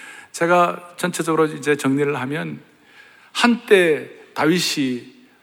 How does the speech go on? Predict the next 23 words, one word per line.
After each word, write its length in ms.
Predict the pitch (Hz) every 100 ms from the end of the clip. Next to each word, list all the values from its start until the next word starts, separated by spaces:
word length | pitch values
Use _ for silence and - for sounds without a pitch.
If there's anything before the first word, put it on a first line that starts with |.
| _ _ _
고난의 540 | - 175 175 165 151 135
시기에 760 | - 143 131 143 127 120 - - _ -
가드에 580 | 143 170 185 175 151
가가지고 720 | 147 123 123 120 120 117 117 - - - - _ _ -
거기에 540 | 175 165 156 143 123 - - - _ _ _ -
참 480 | - 139 135 120 - - _ _ _ _ _ _ _ _ -
정치적 420 | 165 175 - 160 165 - _ _ -
망명을 540 | 117 123 147 151 151
해서 240 | 135 127 120
고생할 460 | - 156 180 151 143
때가 180 | 127
있었어요. 480 | 123 - 123 - - - - _ _ _ _ _ _ _ -
그 140 | 180
가드에서 540 | 180 180 190 180 170 170
고생할 400 | 175 165 175 151
때가 160 | 156
있었는데 480 | 147 147 139 165 175 - - - -
그때 540 | 240 - - 202 202
가드 320 | 160 165 175
사람 340 | - 160 160 160
이때가 540 | 151 - 156 151 143
다윗을 480 | - 156 156 151
다 100 | 147